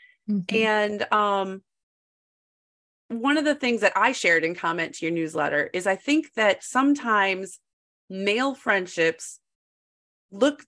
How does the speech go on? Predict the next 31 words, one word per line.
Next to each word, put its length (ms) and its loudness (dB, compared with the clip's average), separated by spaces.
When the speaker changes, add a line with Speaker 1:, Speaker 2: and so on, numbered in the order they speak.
Speaker 2:
different 640 2
and 120 0
express 520 -2
intimacy 520 -2
in 140 -2
ways 380 0
that 180 -2
we, 840 2
as, 340 0
especially 360 -8
as 140 -4
moms, 480 0
female 380 -2
teachers, 400 -8
we 140 -4
don't 160 0
always 280 -2
see. 540 -10
Like, 180 -12
there 160 -4
is 120 -4
a 20 4
Speaker 1:
Mm. 100 2
Speaker 2:
lot 220 2
of 100 -4
power 560 0
in 120 -8
sitting 440 -4
quietly 800 -6
with 180 -8
someone 540 -12